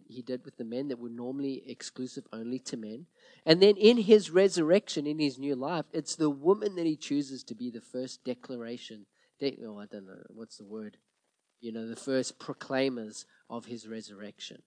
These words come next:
It's the woman he sends out to go tell the men, because they're the ones that had the faith.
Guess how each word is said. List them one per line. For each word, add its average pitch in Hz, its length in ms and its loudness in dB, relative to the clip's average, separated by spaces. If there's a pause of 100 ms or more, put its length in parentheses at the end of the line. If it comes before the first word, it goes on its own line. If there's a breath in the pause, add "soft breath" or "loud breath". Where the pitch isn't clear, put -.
It's 151 160 -12
the 170 120 0
woman 196 280 0
he 175 120 -2
sends 135 300 -2
out 117 180 -4
to 113 60 -20
go 117 120 -8
tell 110 240 -10
the 104 80 -16
men, 127 180 -8
because 120 300 -10
they're 165 160 -4
the 160 100 -8
ones 131 240 -6
that 123 120 -12
had 127 180 -10
the - 80 -20
faith. 160 320 -2